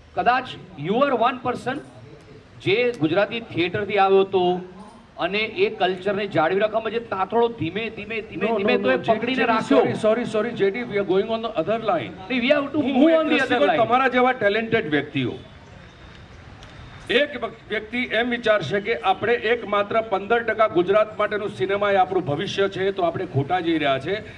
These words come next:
Speaker 2: કારણ કે પંચ્યાસી ટકા ગુજરાતને આપણે avoid કરશું તો ક્યારેય ઇન્ડસ્ટ્રી ઇન્ડસ્ટ્રીમાં convert નહીં થઈ શકે.
Speaker 1: પણ એ મુદ્દો જ નથી.
Speaker 2: નહીં, એ જ મુદ્દો છે.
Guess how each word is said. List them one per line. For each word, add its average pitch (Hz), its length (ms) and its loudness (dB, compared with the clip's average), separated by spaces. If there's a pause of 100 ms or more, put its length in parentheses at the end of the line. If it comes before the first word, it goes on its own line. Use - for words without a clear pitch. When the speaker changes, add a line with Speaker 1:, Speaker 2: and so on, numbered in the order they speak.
(180)
Speaker 2:
કારણ 165 160 0
કે 175 100 -4
પંચ્યાસી 277 720 0
ટકા 254 260 2
ગુજરાતને 220 720 0
આપણે 190 340 -2
avoid 208 360 2
કરશું 214 400 -4
તો 233 100 2
ક્યારેય 226 380 2
ઇન્ડસ્ટ્રી 240 640 -2
ઇન્ડસ્ટ્રીમાં 240 600 -2
convert 233 440 0
નહીં 208 260 -2
થઈ 160 140 2
શકે. 143 120 -6
Speaker 1:
પણ 196 100 -4
એ 226 120 -4
મુદ્દો 220 340 -2
જ 254 120 -4
નથી. 127 160 0
Speaker 2:
નહીં, 226 260 0
એ 170 240 0
જ 254 120 0
મુદ્દો 269 280 2
છે. - 480 -6